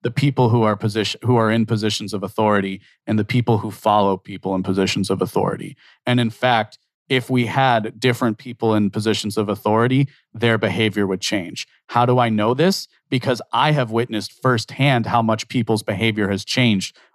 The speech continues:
over the last two years. Just that, that people have completely changed the way they view the world,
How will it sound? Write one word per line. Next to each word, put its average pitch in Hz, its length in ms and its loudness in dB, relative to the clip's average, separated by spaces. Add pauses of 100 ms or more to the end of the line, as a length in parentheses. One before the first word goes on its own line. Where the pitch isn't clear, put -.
over 107 220 2
the 98 80 2
last 98 380 0
two 101 160 0
years. 92 500 0 (480)
Just 120 300 -2
that, 117 180 2
that 113 140 2
people 120 300 0
have 107 160 0
completely 143 760 2
changed 117 520 0
the 117 80 0
way 107 140 2
they 104 120 0
view 104 180 -2
the 101 80 0
world, 117 360 2